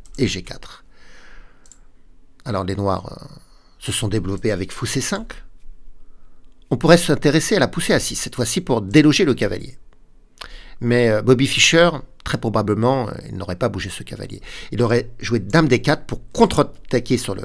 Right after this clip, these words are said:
le cavalier noir, et en même temps libérer la première rangée pour préparer un grand roc. Par exemple, si les noirs, euh, jouent D six pour solidifier leur, leur cavalier,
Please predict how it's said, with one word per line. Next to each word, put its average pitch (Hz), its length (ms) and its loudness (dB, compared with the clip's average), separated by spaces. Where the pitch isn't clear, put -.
le - 80 -8
cavalier 98 280 -10
noir, 107 340 -4
et 127 100 0
en - 20 4
même 127 140 4
temps 165 180 8
libérer 151 380 6
la 131 80 8
première 120 260 0
rangée 110 220 0
pour - 160 -8
préparer 113 500 -2
un 135 140 0
grand 95 240 -2
roc. - 400 -14
Par 120 100 -2
exemple, 101 260 2
si - 120 -2
les 120 80 4
noirs, 113 460 2
euh, - 80 -6
jouent - 180 -2
D 107 140 2
six - 320 2
pour - 220 -8
solidifier 113 500 2
leur, 92 200 -2
leur 85 140 -8
cavalier, 117 460 -2